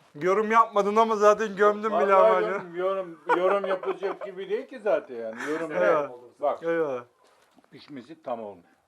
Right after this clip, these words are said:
Speaker 1: Evet.
Speaker 2: Tam yani. Her şeyi tam. Bu, bunu da birazcık fazla koymuşsun.
Speaker 1: Ama yok ben
Speaker 2: Yani
Speaker 1: daha ağzını yapamıyorum ya. Gerçekten yok yani.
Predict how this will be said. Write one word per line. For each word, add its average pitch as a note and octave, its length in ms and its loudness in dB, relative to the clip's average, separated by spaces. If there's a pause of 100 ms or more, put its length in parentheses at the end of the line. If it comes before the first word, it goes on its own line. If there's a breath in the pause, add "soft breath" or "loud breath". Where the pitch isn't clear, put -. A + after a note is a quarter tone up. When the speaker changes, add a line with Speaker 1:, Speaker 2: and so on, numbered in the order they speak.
(400)
Speaker 1:
Evet. A2+ 180 -12 (220)
Speaker 2:
Tam D#3 280 -2
yani. F2+ 200 -18 (560)
Her F#3 300 -6
şeyi D#3 340 -14
tam. B2+ 160 -12 (1300)
Bu, F3 360 -14
bunu G3 240 -16
da G#3 120 -8
birazcık F3+ 500 -8
fazla E3 380 -6
koymuşsun. A#2 480 -14 (100)
Speaker 1:
Ama F3+ 260 -4
yok E3+ 320 -2
ben C#3+ 60 2
Speaker 2:
Yani D#3+ 120 -2
Speaker 1:
daha F3+ 160 4
ağzını G3 280 2
yapamıyorum G3 680 -2
ya. C#3+ 240 -12 (200)
Gerçekten G#3 480 0
yok A3 340 2
yani. C3+ 260 -4